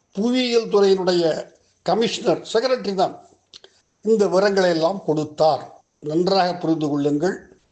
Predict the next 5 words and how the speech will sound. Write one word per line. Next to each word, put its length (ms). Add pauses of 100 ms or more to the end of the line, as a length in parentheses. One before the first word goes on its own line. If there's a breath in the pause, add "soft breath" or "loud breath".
(140)
டிசம்பர் 600 (280)
ஆறாம் 440
தேதி 400 (560)
இருபத்தி 580
மூன்று 520